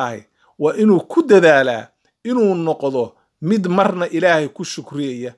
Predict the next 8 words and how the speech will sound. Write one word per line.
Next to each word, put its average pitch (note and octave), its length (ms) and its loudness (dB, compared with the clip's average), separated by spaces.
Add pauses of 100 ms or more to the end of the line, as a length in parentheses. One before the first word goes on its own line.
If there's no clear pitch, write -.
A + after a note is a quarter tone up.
(340)
oo D#3 140 4
nicmadii E3 460 0
Ilaahay D#3 460 2
siiyey C3 440 -6 (420)
Ilaahay E3+ 360 2
ugu D#3 240 -6
shukri C#3 320 -8
naqaya. C3 420 -8